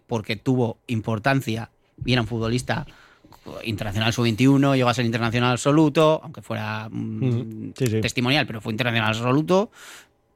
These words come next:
Speaker 1: Tuvo su importancia, fue restando esa importancia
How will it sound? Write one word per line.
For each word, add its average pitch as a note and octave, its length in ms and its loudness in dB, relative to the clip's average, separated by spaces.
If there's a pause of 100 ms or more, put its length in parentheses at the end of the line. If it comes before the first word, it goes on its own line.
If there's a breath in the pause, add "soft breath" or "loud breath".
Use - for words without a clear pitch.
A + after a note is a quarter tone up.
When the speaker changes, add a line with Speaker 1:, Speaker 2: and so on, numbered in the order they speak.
(120)
Speaker 1:
Tuvo C3 420 4 (140)
su - 140 -4
importancia, E3+ 840 2
fue E3+ 460 -4 (460)
restando C#3 560 -2
esa B2 120 -4
importancia B2+ 680 -4